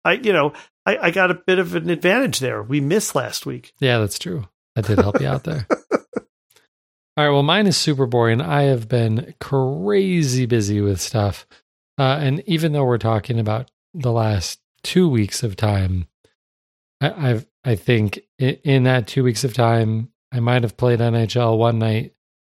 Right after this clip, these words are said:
Speaker 2: I probably played Call of Duty a couple of times and Wasteland three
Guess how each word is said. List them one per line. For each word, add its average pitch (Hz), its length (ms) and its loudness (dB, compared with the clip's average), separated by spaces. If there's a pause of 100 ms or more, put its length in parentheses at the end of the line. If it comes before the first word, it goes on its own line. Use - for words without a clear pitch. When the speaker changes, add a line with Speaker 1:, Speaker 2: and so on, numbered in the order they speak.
(420)
Speaker 2:
I 123 60 0
probably 113 340 0
played 117 260 0
Call 117 220 2
of 104 80 -2
Duty 110 460 0
a 135 120 -4
couple 117 380 0
of 107 80 -2
times 120 600 -2 (680)
and 117 160 0
Wasteland 113 580 0
three 104 420 -2